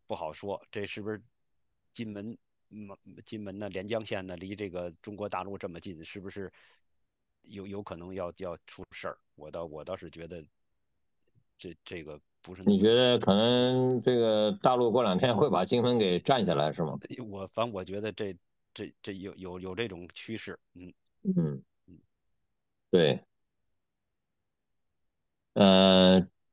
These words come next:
Speaker 2: 这个在就是军事上肯定是比较像，是非常容易的了，因为这个金门靠大陆太近了，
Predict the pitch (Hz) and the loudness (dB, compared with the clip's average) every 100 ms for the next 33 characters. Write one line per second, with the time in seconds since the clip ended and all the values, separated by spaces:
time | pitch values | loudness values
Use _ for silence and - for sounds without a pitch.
0 | _ - 165 143 123 107 113 107 104 104 | _ 8 10 10 8 8 8 8 8 8
1 | 101 98 101 - _ _ _ _ _ _ | 6 6 4 0 _ _ _ _ _ _
2 | _ _ 151 127 120 110 107 101 98 95 | _ _ 4 6 6 6 6 6 4 4
3 | 95 - 117 98 104 98 - 156 135 123 | 2 2 0 2 2 2 2 0 -2 2
4 | 104 95 82 98 113 - 98 92 85 80 | 2 4 4 4 4 4 4 4 4 0
5 | - _ _ _ _ _ _ _ _ _ | -4 _ _ _ _ _ _ _ _ _
6 | _ _ _ 95 92 - 120 95 107 95 | _ _ _ 2 2 2 2 2 0 -4
7 | - 92 120 110 113 170 113 135 90 67 | 0 2 4 4 4 4 4 2 2 -2
8 | - 78 87 87 85 87 98 95 95 98 | -4 -2 2 2 2 0 2 2 2 2
9 | 87 98 87 - 113 80 69 - | 2 2 2 2 0 0 -4 -8